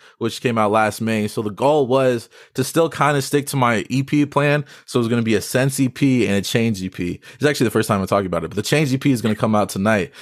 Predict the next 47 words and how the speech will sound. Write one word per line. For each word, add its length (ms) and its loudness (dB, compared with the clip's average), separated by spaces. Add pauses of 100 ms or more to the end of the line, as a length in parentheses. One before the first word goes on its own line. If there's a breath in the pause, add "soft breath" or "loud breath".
(120 loud breath)
So 120 0
it's 80 0
gonna 100 2
be 140 0
Sense 560 0
and 300 2
Change. 420 0
So 120 -4
the 80 -2
two 260 -2
E 100 0
Ps 260 -2
put 200 -2
together 560 0 (240 loud breath)
with 100 2
a 40 -2
couple 280 0
extra 300 0
songs, 400 2
like, 120 -2
stringing 340 -2
them 120 2
all 80 2
together. 480 0 (280 loud breath)
So 400 0
Sensing 480 0
Change 520 0
and 220 -2
Sense 340 -2
and 100 -2
Change. 460 0 (300 loud breath)
And 160 0
then 100 2
the 80 2
title 400 0
track 380 0
actually 640 0
is 100 -4
called 360 -2
Sense 460 -2
and 260 -2
Change, 400 -2 (220 loud breath)
C 420 2
E 40 4
N 120 2
T 240 0
S. 400 0